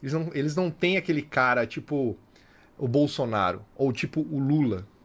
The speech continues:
bem populista, o cara que chega no, no, no, na raiz do povão, tá ligado? Eles não têm essa pessoa. E os outros candidatos deles, totalmente sem carisma, sem graça nenhuma, vozinha irritante. Do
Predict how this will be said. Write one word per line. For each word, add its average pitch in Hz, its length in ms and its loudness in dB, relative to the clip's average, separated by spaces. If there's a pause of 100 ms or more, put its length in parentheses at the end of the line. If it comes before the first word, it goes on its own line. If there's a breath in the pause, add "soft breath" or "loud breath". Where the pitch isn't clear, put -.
(500)
bem 131 160 2
populista, 120 920 0
o 101 100 -4
cara 123 240 0
que 120 140 -10
chega 143 280 0
no, 135 160 0
no, 139 180 4
no, 131 240 -2 (280 loud breath)
na 123 80 -2
raiz 143 480 0
do 143 80 -2
povão, 120 560 0
tá 98 140 -4
ligado? 120 280 0
Eles 123 200 0
não 170 100 0
têm 151 240 -2
essa - 160 -4
pessoa. 98 560 -8 (1500 loud breath)
E 202 140 4
os 156 180 0
outros 170 680 -2
candidatos 117 520 -2
deles, 165 400 0
totalmente 427 400 -4
sem 339 160 0
carisma, 139 640 0
sem 131 220 -4
graça 127 340 2
nenhuma, 127 540 -4
vozinha 113 480 0
irritante. 131 600 -2
Do 113 80 -6